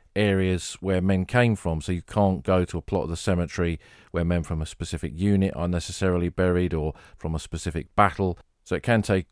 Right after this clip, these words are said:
a bit of work to find and connect with these soldiers in these massive American cemeteries from the First World War.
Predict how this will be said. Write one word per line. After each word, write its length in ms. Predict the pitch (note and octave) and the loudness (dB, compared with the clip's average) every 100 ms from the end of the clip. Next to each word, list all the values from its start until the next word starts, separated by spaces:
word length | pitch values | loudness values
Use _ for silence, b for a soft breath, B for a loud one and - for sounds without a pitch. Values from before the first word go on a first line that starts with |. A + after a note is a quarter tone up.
| - | -10
a 40 | |
bit 120 | - F#2 | -2 0
of 100 | F2 | 4
work 360 | G2+ F#2 - | 4 4 0
to 160 | - F2+ | -6 -8
find 520 | - G#2 F#2+ F2+ E2+ | -2 2 4 2 2
and 340 | F2+ F2 D#2+ - | 0 0 -4 -4
connect 420 | F#2+ G2+ A#2 - | 0 0 0 -4
with 160 | D#2+ | -8
these 160 | E2 D#2+ | -6 -6
soldiers 720 | - E2 D#2+ E2 D#2 - - | -2 -2 -2 -4 -6 -8 -8
in 160 | E2 D#2+ | -6 -4
these 400 | D#2+ D2+ - - - | -4 -6 -10 -18 -14
massive 560 | E2+ F#2 E2 E2 D2 _ b b b | -4 -4 -4 -8 -8 _ b b b
American 420 | E2+ F2 D#2+ E2+ | -2 -2 -2 -6
cemeteries 580 | D#2 F#2 E2 - D#2+ D2+ _ b b b | -2 -2 -2 -4 -8 -8 _ b b b
from 380 | - - D#2+ D#2 | -8 -2 -2 -2
the 80 | D#2 | -4
First 340 | - E2+ - | -2 -2 -2
World 260 | E2 D#2 D2+ | -6 -6 -2
War. 360 | A2 F2+ D2 | 2 2 0